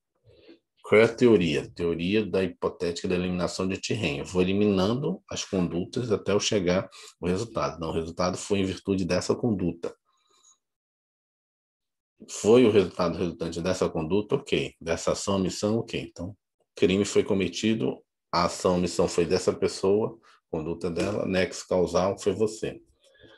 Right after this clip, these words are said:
Só que tem situações, e a gente usa como exceção, é que não foi só a sua ação, omissão, não foi só a sua conduta. Eu junto o nexo causal com a sua ação, omissão, né?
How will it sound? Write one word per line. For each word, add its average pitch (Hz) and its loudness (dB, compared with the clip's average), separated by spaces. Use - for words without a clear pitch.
Só 98 2
que - -4
tem 117 2
situações, 110 0
e 85 -4
a 80 -2
gente 85 -6
usa 85 2
como 92 0
exceção, 98 0
é 85 -2
que - -2
não 110 4
foi 127 4
só - -2
a 101 -2
sua - 0
ação, 98 -2
omissão, 95 -4
não 87 -4
foi 110 0
só 101 2
a 95 2
sua - 0
conduta. 82 -4
Eu 85 0
junto 98 0
o 117 6
nexo 90 2
causal 82 -2
com - -6
a 80 -6
sua 80 -2
ação, 80 -6
omissão, 80 -2
né? - -6